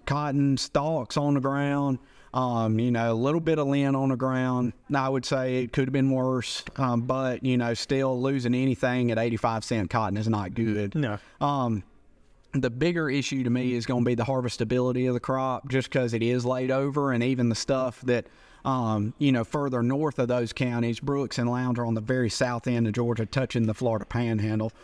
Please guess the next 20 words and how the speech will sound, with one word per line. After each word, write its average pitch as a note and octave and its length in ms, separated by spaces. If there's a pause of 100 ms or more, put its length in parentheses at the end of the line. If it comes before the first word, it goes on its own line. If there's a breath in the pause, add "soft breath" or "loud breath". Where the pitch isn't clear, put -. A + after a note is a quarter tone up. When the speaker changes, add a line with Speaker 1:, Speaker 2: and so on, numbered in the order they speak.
(160 loud breath)
Speaker 1:
Once D#3 220
you E3+ 120
went C#3+ 240
north C3+ 320
from D3+ 220
there, D#3+ 240
the C3 100
damage B2+ 400
was A#2+ 160
not A#2 220
quite C3+ 280
as A#2+ 100
severe, A#2+ 440
but B2 300
we B2 120
did C#3 300
still C3 240
have A#2+ 240
wind-blown C3 600
cotton. D3+ 480